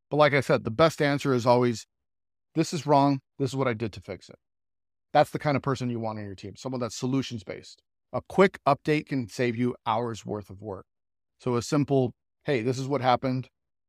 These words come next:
and maybe the chef has a solution. Boom, do this. And one of the last things when it comes to working together as a chef is you start to pick up a certain cadence, especially when you work in tight spaces. It's like the doctor and the assistant are like scalpel, scalpel, and they're passing them,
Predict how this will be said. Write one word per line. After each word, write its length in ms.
and 220
maybe 160
the 100
chef 220
has 180
a 60
solution. 420
Boom, 260
do 180
this. 420
And 120
one 80
of 60
the 80
last 300
things 260
when 80
it 80
comes 260
to 200
working 640
together 420
as 240
a 60
chef 340
is 160
you 60
start 260
to 80
pick 220
up 100
a 60
certain 300
cadence, 420
especially 400
when 140
you 80
work 200
in 80
tight 240
spaces. 560
It's 200
like 180
the 240
doctor 380
and 100
the 60
assistant 400
are 20
like 180
scalpel, 520
scalpel, 400
and 80
they're 80
passing 360
them, 200